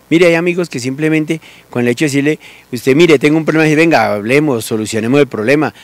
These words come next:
o con una sonrisa lo pueden ayudar. No esperen a que el problema sea grande o a que usted deje quererse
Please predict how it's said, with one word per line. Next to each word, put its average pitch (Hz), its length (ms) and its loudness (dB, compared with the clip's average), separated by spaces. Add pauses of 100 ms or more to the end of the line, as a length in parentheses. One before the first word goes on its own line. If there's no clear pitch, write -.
(120)
o 120 140 -4
con 120 180 -4
una 143 140 0
sonrisa 127 440 -2
lo 117 120 -2
pueden 120 220 -4
ayudar. 101 360 -6
No 110 140 -8
esperen 151 400 0 (340)
a 110 100 -6
que 107 120 -6
el 90 60 -8
problema 113 360 -4
sea 104 180 -6
grande 151 460 0
o 123 120 -4
a 107 60 -4
que - 120 -16
usted 120 200 -4
deje 139 180 0
quererse 127 420 -2